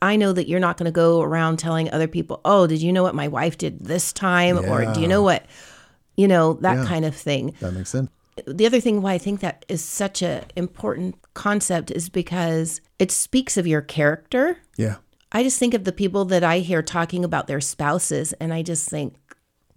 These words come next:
Speaker 1: "Wow, the criticism and the words that they use and the things that they say about their spouse.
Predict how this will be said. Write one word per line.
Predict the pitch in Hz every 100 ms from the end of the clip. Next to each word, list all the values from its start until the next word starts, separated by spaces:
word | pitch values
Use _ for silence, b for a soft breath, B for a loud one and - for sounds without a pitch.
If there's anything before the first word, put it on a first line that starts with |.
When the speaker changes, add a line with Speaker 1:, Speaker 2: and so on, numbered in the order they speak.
| _ _ 175
Speaker 1:
"Wow, | 175 190 226 202 156 120 - _ -
the | 180
criticism | - - 226 262 196 165 175 165 160 -
and | 170 165 156 151 -
the |
words | 156 180 226 220
that | 190 -
they | 175
use | 170 160 160
and | 160
the | 165
things | 160 220 220
that | 160
they | 160
say | 151 151
about | 175 151
their | - 147
spouse. | - 165 185 165 -